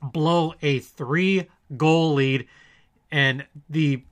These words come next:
debut of Trevor Zegras is spoiled. And we'll go much more into detail about Trevor Zegras after the first intermission. Let's talk about rock auto dot com, which has all the parts your car will ever need,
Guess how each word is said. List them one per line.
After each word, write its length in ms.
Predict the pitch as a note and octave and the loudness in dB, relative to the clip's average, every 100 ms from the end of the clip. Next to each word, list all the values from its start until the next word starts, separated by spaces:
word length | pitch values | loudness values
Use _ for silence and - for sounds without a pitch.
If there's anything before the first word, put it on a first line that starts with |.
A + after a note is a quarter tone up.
| - | -6
debut 480 | F3 F3 C#3+ D#3 | -2 -2 2 2
of 240 | D3+ A#2+ A2 | 2 -4 -8
Trevor 340 | - D#3+ D#3+ | -2 0 0
Zegras 460 | C#3 C#3+ C3+ C#3+ - | -2 -2 0 0 0
is 180 | D#3 C#3+ | -4 -4
spoiled. 500 | - E3+ D#3+ A#2+ - | -6 -4 -2 -2 -6
And 120 | D#3 E3 | -4 2
we'll 160 | G#3+ | 2
go 240 | D3+ F3+ E3+ | 4 2 2
much 460 | D3 F#3+ A3+ - | 2 2 2 0
more 220 | E3+ F#3 | -2 -2
into 280 | F3+ E3 D#3+ | -2 -6 -6
detail 380 | C#3 E3 D#3 C#3 | -2 -2 0 -2
about 340 | C3 C#3+ C#3 | -2 0 -2
Trevor 300 | - D3 C3+ | -2 -4 -2
Zegras 520 | B2+ C3 B2 C3 C3 - - - - _ _ _ | -2 -2 -2 -4 -4 -10 -20 -20 -20 _ _ _
after 460 | B2+ B2 - C3 A#2 | 0 0 0 -6 -4
the 140 | B2 | -8
first 500 | - - A2 G#2+ - - | -10 -10 -8 -8 -12 -18
intermission. 1000 | A2 - C#3+ C#3 D3+ E3+ - D#3+ A#2 F#2 - - _ _ - | -16 -10 -8 -4 -2 -2 -4 -6 -6 -10 -20 -20 _ _ -4
Let's 120 | G3 | 2
talk 100 | F#3+ | 4
about 180 | F#3+ D3+ | 4 2
rock 240 | F3+ - D3 | 2 2 4
auto 220 | E3 E3 | 4 4
dot 240 | D3+ D3+ | 2 2
com, 180 | D#3 D3 | 2 0
which 120 | C3+ | 0
has 160 | C#3 - | -4 -2
all 120 | E3 | 0
the 100 | F3+ | 0
parts 260 | F3 F#3 - | 2 0 0
your 120 | F3+ | -4
car 320 | - - F3 | -4 -2 0
will 200 | E3+ E3+ | 2 2
ever 160 | F3+ E3+ | 0 0
need, 260 | F3+ D#3+ | -2 -4